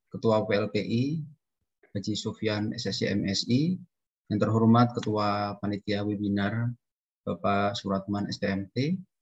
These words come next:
kemudian yang terhormat narasumber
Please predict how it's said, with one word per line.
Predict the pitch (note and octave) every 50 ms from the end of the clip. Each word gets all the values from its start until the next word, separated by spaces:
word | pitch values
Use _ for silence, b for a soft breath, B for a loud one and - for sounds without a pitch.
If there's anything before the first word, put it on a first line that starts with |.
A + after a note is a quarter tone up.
| _ _ _ _ _ _ _ _ _ _ _ _ _ _ _ _
kemudian | A2 G#2+ G2+ A2 G#2+ G#2 G#2 G#2 G#2 G#2 G2+ G2 G2+ - - - _ _
yang | - G#2+ G#2 A2
terhormat | A2+ A2 A2+ A2 A2 A#2 B2+ C3+ C3 - - - _ _ _ _ _ _ _ _
narasumber | A2+ A2 A2 A2 G#2 - A#2 A2+ A2 A#2 A2+ A2+ A2+ A2 A2 A2 -